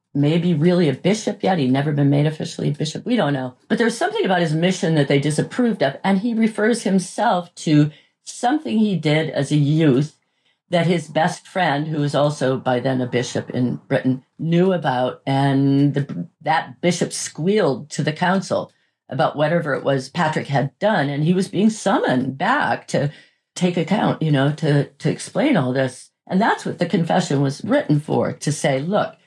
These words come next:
this is what I've been doing. Cut me a break here." But he never tells us what it was, that teenage sin that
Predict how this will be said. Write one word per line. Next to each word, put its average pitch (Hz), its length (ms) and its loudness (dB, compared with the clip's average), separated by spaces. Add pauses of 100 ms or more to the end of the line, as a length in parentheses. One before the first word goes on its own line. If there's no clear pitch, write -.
(100)
this 139 520 0
is 247 160 -6
what 226 180 -4
I've 226 160 0
been 202 240 0
doing. 175 460 0
Cut - 280 -2
me 190 140 2
a 160 60 0
break 151 420 -2
here." 98 300 -2 (560)
But 233 100 -2
he 269 120 2
never 294 280 0
tells 285 260 -2
us 233 160 -4
what 214 120 0
it 190 100 2
was, 127 520 0 (120)
that - 400 -2
teenage 143 460 2
sin 120 560 -2 (200)
that - 300 0